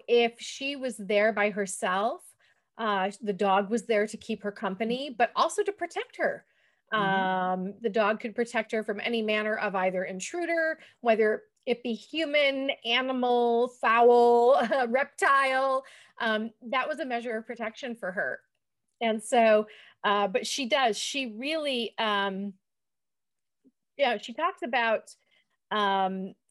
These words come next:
Speaker 1: how delightful it is when they first moved there. It was delightful and warm. And then she says, "For two or three days, the weather has been unseasonably warm, almost like summer.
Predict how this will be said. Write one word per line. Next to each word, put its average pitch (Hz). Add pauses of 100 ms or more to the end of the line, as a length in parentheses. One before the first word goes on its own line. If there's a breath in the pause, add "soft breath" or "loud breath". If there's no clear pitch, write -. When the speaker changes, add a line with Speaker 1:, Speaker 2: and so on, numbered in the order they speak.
(160)
Speaker 1:
how 247
delightful 254
it 277
is 269
when 233
they 208
first 247
moved 240
there. 233
It 220
was 208
delightful 214
and 214
warm. 214
And 220
then 349
she 285
says, 226 (640)
"For 277
two 330
or 370
three 339
days, 240
the 233
weather 240
has 226
been 208 (140)
unseasonably 233
warm, 170
almost 254
like 220
summer. 160